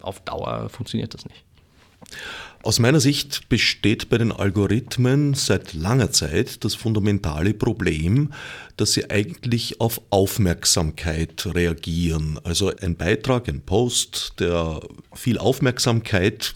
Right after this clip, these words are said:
Speaker 2: bekommt, wird als wichtig erachtet, wobei es egal ist, ob das positiv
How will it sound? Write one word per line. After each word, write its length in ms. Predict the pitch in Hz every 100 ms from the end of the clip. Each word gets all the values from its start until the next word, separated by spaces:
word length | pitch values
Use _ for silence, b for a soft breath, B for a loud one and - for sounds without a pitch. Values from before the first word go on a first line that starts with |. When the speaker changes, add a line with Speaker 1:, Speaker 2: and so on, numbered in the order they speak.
| -
Speaker 2:
bekommt, 600 | - - 82 123 180 - B B B B B
wird 200 | - 110
als 200 | 123 -
wichtig 380 | 107 117 - 95
erachtet, 600 | 104 87 85 - 90 -
wobei 280 | 95 - 90
es 120 | 107
egal 420 | 110 92 87 123
ist, 500 | - 104 139 - -
ob 180 | 104 -
das 180 | 113 -
positiv 880 | - 107 120 147 - 143 156 -